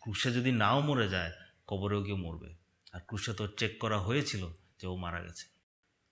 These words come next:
তো আজকে আমরা ভিডিওতে দেখলাম যে যিশু কি সত্যিকারে মারা গেছেন? হ্যাঁ, যিশু সত্যিকারে মারা গেছেন। ভবিষ্যবাণী করা হয়েছিল উনি মারা যাবেন, উনি নিজেও বলেছে উনি মারা যাবেন, আর উনি মারা গেছেন, যেটা আমরা যুক্তি সহকারে আমরা একটু আগে প্রমাণ করে দিলাম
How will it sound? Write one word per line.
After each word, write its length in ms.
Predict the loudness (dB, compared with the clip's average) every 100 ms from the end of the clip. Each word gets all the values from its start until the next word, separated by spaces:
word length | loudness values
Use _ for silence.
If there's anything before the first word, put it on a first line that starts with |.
| 2
তো 80 | 4
আজকে 260 | 4 4
আমরা 160 | 4 6
ভিডিওতে 380 | 6 4 2 2
দেখলাম 440 | 2 2 2 2
যে 100 | 2
যিশু 260 | 0 0 0
কি 120 | 0
সত্যিকারে 500 | 0 0 0 2 4
মারা 280 | 4 4 4
গেছেন? 240 | 2 0
হ্যাঁ, 220 | 0 2
যিশু 260 | 2 2 0
সত্যিকারে 580 | 0 0 2 2 4 4
মারা 320 | 6 6 6
গেছেন। 340 | 4 2 -4 -8 -12 0
ভবিষ্যবাণী 520 | 6 6 6 6 6
করা 340 | 6 6 8 8
হয়েছিল 360 | 8 6 4
উনি 160 | 4 6
মারা 280 | 6 6 6
যাবেন, 260 | 2 0
উনি 280 | 2 4 4
নিজেও 380 | 6 8 8 8
বলেছে 360 | 6 4 4
উনি 140 | 2 2
মারা 260 | 2 2
যাবেন, 260 | 2 0 -2 -6 -6 -2
আর 100 | 2
উনি 160 | 4
মারা 300 | 6 6 6
গেছেন, 340 | 6 4 2 0
যেটা 200 | 0 0
আমরা 180 | 4 2
যুক্তি 440 | 4 0 2 2
সহকারে 500 | 2 2 2 0 0 -4 -8 -4
আমরা 220 | 0 2
একটু 200 | 2 0
আগে 120 | 0
প্রমাণ 420 | 2 2 4 4
করে 200 | 4 2
দিলাম 320 | 0 -2 -4